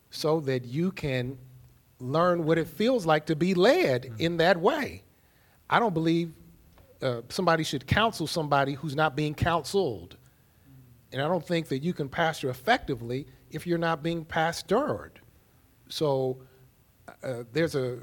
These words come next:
Speaker 1: a pattern to this thing, and God has set it up in such a way that there's a mutual encouragement as well as accountability
Speaker 2: Mm-hmm.
Speaker 1: that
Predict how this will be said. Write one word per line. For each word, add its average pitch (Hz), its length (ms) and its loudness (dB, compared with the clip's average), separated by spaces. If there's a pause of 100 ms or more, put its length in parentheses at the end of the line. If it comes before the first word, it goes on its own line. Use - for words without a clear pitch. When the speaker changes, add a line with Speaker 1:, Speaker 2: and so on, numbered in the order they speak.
Speaker 1:
a 123 40 -8
pattern 190 460 2
to 147 100 -4
this 127 240 -2
thing, 123 300 -6
and 113 100 -8
God 143 280 2
has 131 180 -2
set 156 220 0
it 139 100 -2
up 156 140 -2
in 131 60 -10
such 131 220 -8
a 127 40 -10
way 120 260 -4
that 110 260 -8 (300)
there's 135 200 -6
a - 20 -6
mutual 147 420 -4
encouragement 131 720 -2
as 113 160 -10
well 131 340 -2 (100)
as 110 340 -8 (320)
accountability 123 920 0 (240)
Speaker 2:
Mm-hmm. 127 340 -20
Speaker 1:
that 117 220 -4